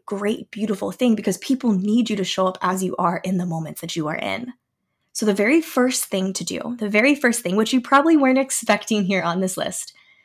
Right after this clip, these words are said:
is to honor your commitments. Because when you honor your commitments, you take pride in what it is that you are doing,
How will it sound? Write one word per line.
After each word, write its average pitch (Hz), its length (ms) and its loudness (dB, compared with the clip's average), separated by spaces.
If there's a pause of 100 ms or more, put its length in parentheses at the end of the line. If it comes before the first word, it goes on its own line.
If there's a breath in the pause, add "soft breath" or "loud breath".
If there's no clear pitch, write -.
(180 soft breath)
is 220 140 -2
to - 300 -4
honor 208 560 -2
your 180 300 0
commitments. - 720 -8 (220 soft breath)
Because 220 220 2
when 233 180 6
you 226 260 2
honor 214 420 2
your 233 140 -2
commitments, 226 720 -4
you 202 80 -4
take - 240 -8
pride 202 560 -4
in 185 140 -4
what 185 200 -2
it 185 120 -2
is 180 160 -2
that - 200 -10
you 180 120 -2
are 170 80 -2
doing, 180 420 -2